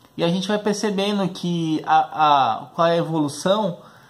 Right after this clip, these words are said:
é, as máquinas vão comportando cada vez mais, mais informação.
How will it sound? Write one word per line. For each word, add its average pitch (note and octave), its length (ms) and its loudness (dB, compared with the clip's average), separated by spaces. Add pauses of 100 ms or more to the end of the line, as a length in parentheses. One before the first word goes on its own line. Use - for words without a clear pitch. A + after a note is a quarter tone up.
(260)
é, E3+ 200 2
as E3+ 200 2
máquinas F#3 600 0
vão F#3 240 2
comportando F#3+ 580 0
cada G3 300 2
vez F3+ 400 -2
mais, F#3+ 600 0
mais F3+ 260 0
informação. F#3+ 720 0